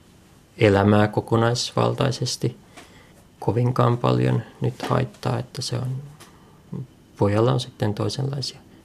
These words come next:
oireita. Muun muassa hänellä on ollut sellainen niin kuin hypotonia, eli lihasten alijänteys tai matala jänteys, mikä saattaa juontaa juurensa ihan samasta syystä, ja se on ajoittain ollut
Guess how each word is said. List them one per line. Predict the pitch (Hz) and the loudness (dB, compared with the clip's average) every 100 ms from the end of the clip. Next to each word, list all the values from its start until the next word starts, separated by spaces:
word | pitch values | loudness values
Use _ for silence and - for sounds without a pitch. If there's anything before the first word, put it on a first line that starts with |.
| _ - | _ 4
oireita. | 104 95 98 104 | 6 8 8 6
Muun | 107 | 6
muassa | 107 107 110 | 6 6 6
hänellä | 104 104 | 8 8
on | 104 | 8
ollut | 107 | 6
sellainen | - 107 107 104 107 | 4 4 4 2 2
niin | 104 | 0
kuin | - 110 - 131 - 175 85 113 120 - - 107 - 180 - - | 0 -2 -4 -10 -10 -10 -10 -6 -6 -6 -10 -10 -10 -12 -10 -4
hypotonia, | 101 104 101 107 104 101 104 | 2 2 6 6 8 6 4
eli | 117 113 | 2 -2
lihasten | 110 101 104 - 104 98 - - - - - - | -2 -2 -4 -4 -4 -4 -8 -20 -20 -20 -18 0
alijänteys | 107 101 101 104 107 120 123 117 113 - | 4 6 6 4 0 -2 -2 0 -2 -4
tai | - | -4
matala | 107 101 107 113 117 113 151 - | -2 -2 0 -2 -2 -6 -8 -2
jänteys, | 104 107 113 120 117 | 0 0 -2 -2 -2
mikä | 113 110 120 151 131 | -6 -4 -6 -6 -10
saattaa | - 110 104 - - 117 117 | -4 -2 -2 -6 -6 -2 0
juontaa | 113 113 113 120 117 | 0 -2 -4 -4 -2
juurensa | 117 120 120 - | -2 -2 -4 -4
ihan | 123 120 | -4 -4
samasta | - 120 113 - | -2 -2 -4 -4
syystä, | - 117 113 123 - | -2 0 -2 -2 -4
ja | 120 131 135 151 | -4 -4 -6 -10
se | 131 120 | -8 -4
on | 117 117 | -4 -4
ajoittain | 123 135 - 123 123 | -6 -6 -6 -4 -2
ollut | 127 | -4